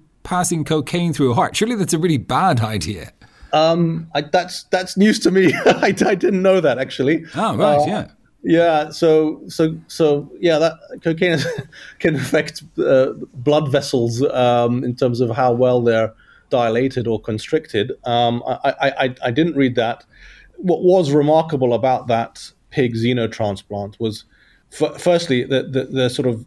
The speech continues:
Speaker 2: getting over the, um, immune barrier to, to xenotransplantation, because as humans, we have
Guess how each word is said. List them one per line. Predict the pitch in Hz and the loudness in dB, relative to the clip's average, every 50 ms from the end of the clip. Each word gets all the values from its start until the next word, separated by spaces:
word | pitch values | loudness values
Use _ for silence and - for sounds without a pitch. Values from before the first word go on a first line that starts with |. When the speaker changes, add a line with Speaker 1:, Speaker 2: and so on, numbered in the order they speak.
| _ _ _ _ _ - | _ _ _ _ _ -4
Speaker 2:
getting | - 143 143 131 123 127 | -2 0 0 0 0 0
over | 127 127 113 123 120 | 0 0 2 2 0
the, | 110 120 117 113 110 107 110 107 - _ _ _ _ _ _ _ _ _ _ _ - | 2 2 2 2 2 0 -2 -4 -10 _ _ _ _ _ _ _ _ _ _ _ -8
um, | 131 120 113 110 110 107 107 110 - _ _ - | -4 -4 -4 -4 -4 -6 -8 -10 -12 _ _ -4
immune | 135 139 135 139 139 139 135 127 123 117 113 113 - - _ _ - | 0 0 2 2 2 2 2 2 2 0 -2 -4 -10 -16 _ _ -12
barrier | - 113 110 - 131 139 139 131 123 113 110 101 101 | -12 -8 -2 0 2 2 4 2 2 2 0 0 -2
to, | 95 - - - 117 113 | -4 -6 -6 -4 -4 -4
to | 110 - - 120 | -4 -6 -6 -4
xenotransplantation, | 107 104 117 117 113 107 107 - 110 107 101 - - - 101 101 - - 95 92 - - 101 107 | -4 -2 -2 -2 -2 -2 -4 -4 -4 -6 -6 -6 -8 -10 -10 -10 -10 -10 -12 -12 -10 -10 -8 -6
because | 110 104 143 127 | -4 0 0 2
as | 127 127 110 - | 2 0 0 0
humans, | 175 180 151 131 120 110 120 | 0 0 2 0 0 -2 -2
we | 131 143 131 | 0 0 0
have | 113 147 123 117 110 - | 0 0 -2 -2 -4 -6